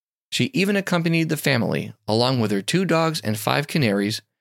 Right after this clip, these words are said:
on their three-month vacation in the South Dakota Black Hills, an eighteen hundred mile journey by train. Like all relationships, this one was far from perfect. Cal appeared one morning with a bandaged wrist, and that day,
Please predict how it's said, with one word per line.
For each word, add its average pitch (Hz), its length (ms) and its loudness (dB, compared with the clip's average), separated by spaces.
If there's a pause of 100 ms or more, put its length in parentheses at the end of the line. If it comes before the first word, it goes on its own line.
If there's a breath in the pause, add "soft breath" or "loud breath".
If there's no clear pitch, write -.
on 110 180 2
their 107 120 4
three-month 160 600 0
vacation 139 640 0
in 98 160 0
the 80 60 -2
South 131 300 0
Dakota 117 380 0
Black 107 340 -2
Hills, - 400 -4 (560)
an 107 160 0
eighteen 165 400 2
hundred 156 340 0
mile 131 260 0
journey 117 320 0
by 101 200 -2
train. 92 480 -6 (1300)
Like 185 260 0
all 185 160 4
relationships, 104 720 2 (380)
this 180 260 2
one 175 200 2
was 165 120 2
far 127 240 0
from 110 180 0
perfect. - 520 -8 (560)
Cal 175 260 2
appeared 170 360 2
one 147 240 2
morning 156 340 2
with 110 140 0
a 90 60 0
bandaged 127 420 0
wrist, 131 360 -2 (160)
and 101 160 -2
that 123 260 0
day, 135 340 2